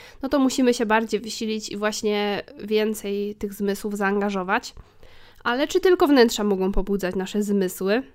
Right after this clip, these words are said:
No to teraz zrobimy sobie, e, takie doświadczenie i gdybyście mogli zamknąć oczy i wyobrazić sobie wiosenny spacer po lesie. Śpiew ptaków,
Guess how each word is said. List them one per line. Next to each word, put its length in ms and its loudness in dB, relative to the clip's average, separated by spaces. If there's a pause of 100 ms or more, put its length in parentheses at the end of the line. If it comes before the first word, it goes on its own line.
(1800)
No 80 0
to 120 -4
teraz 260 4
zrobimy 360 4
sobie, 540 2 (120)
e, 300 -2
takie 240 -4
doświadczenie 800 0 (520)
i 460 -2 (380)
gdybyście 440 -2
mogli 540 0 (140)
zamknąć 560 -2
oczy 420 -8 (840)
i 100 -2
wyobrazić 560 2
sobie 320 2
wiosenny 500 0
spacer 480 -6
po 120 -4
lesie. 400 -6 (880)
Śpiew 400 -4
ptaków, 640 -2